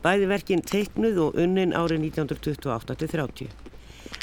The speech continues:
Elliheimilið var stílhrein og látlaus bygging þar sem dagsbirta réð mestu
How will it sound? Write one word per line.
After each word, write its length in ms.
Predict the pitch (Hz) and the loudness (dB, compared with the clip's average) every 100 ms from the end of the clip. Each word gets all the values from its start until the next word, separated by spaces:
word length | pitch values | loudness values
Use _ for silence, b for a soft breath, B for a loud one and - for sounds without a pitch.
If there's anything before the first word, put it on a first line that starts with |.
| - | 4
Elliheimilið 920 | 190 - 214 208 220 214 208 214 156 | 4 4 4 6 4 4 4 4 2
var 160 | 156 - | 0 0
stílhrein 580 | - 180 190 170 185 180 | -2 0 0 2 2 4
og 80 | 156 | 2
látlaus 420 | 151 170 180 170 | 2 0 -2 -2
bygging 400 | 175 170 185 180 | -2 -2 0 0
þar 240 | - 151 143 | 0 -4 -2
sem 160 | 131 | -4
dagsbirta 720 | - 139 147 - 170 - - | -2 -2 -2 -4 -6 -4 -2
réð 180 | 151 156 | 0 0
mestu 460 | 143 160 - - | 0 -2 -4 -2